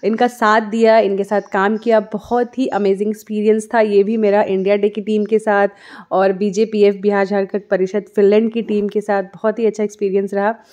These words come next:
ये देखिए, मैं यहाँ पे पानी पूरी बेच रही हूँ। मुझे लगता है लाइफ में मैंने कुछ नहीं किया, तो पानी पूरी तो बेच ही लूँगी। But jokes apart, यहाँ पे जो इस स्टॉल का जो खाना था, बिहारी स्टॉल है, तो आप गेस कर सकते हैं कि क्या एक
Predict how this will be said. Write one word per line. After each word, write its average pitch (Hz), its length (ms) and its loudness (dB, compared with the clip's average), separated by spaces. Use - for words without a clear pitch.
ये 214 60 4
देखिए, 226 340 2
मैं 226 160 2
यहाँ 202 240 4
पे 208 100 0
पानी 196 280 0
पूरी 214 220 0
बेच 196 260 4
रही 202 180 4
हूँ। 202 160 0
मुझे 233 140 2
लगता 240 280 0
है 247 80 4
लाइफ 240 240 2
में 254 100 -2
मैंने 247 180 0
कुछ 247 280 -6
नहीं 254 180 -2
किया, 233 220 2
तो 220 320 2
पानी 214 300 0
पूरी 220 220 -2
तो 220 120 -2
बेच 196 260 -2
ही 214 80 0
लूँगी। 190 380 -2
But 214 200 0
jokes 233 260 0
apart, 254 360 2
यहाँ 240 400 0
पे 285 240 0
जो 254 280 2
इस 254 300 -6
स्टॉल 226 480 2
का 240 140 2
जो 240 140 0
खाना 226 380 0
था, 240 180 0
बिहारी 208 460 0
स्टॉल 220 320 2
है, 214 120 4
तो 214 120 -2
आप 190 200 -2
गेस 214 200 0
कर 220 160 -2
सकते 208 380 -4
हैं 208 160 -2
कि 214 140 -4
क्या 240 300 2
एक 214 360 -2